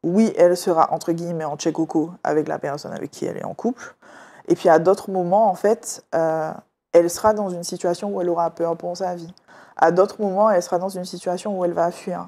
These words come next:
À d'autres moments, elle sera dans une situation où peut-être elle va essayer de comprendre ce qui se passe, pourquoi les choses se passent comme ça. Et puis, euh,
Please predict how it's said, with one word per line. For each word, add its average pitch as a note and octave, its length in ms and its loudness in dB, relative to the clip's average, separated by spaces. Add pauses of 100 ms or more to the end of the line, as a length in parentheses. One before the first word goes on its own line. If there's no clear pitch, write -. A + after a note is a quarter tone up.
À D#3 80 2
d'autres F3+ 200 0
moments, G3 240 -2
elle F#3+ 140 2
sera F3+ 160 -2
dans F3 160 -2
une F3 140 -8
situation F3+ 480 -6
où G3 40 -6
peut-être F#3 320 -4
elle E3+ 80 0
va E3 100 4
essayer G3 240 0
de E3 80 0
comprendre G#3+ 520 -6 (580)
ce - 160 -12
qui G#3 100 -4
se G3+ 120 2
passe, G3 300 4
pourquoi F#3+ 420 0
les G#3 120 0
choses F#3 220 -4
se F3+ 120 -6
passent E3+ 200 -2
comme E3+ 200 -4
ça. G#3+ 360 0
Et D#3+ 120 4
puis, A3+ 420 -6 (440)
euh, D#3+ 480 2